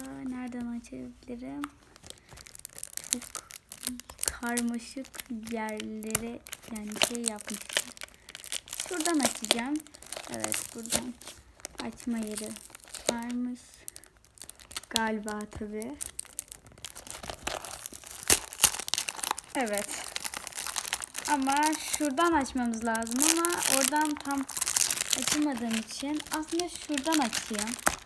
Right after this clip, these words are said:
Bir dakika. Şurayı ilk başta açayım. Aslında ben yanlış yeri yırtmışım.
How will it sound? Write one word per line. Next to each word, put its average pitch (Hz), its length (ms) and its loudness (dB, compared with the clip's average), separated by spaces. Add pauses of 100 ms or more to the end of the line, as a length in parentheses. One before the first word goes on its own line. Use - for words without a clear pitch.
(580)
Bir - 200 -8
dakika. - 520 -4 (2000)
Şurayı 277 200 -4
ilk 262 760 -6
başta 233 340 -8
açayım. 262 480 -6 (1300)
Aslında 254 280 -2
ben 254 220 2
yanlış 240 440 0
yeri 233 140 0
yırtmışım. - 600 0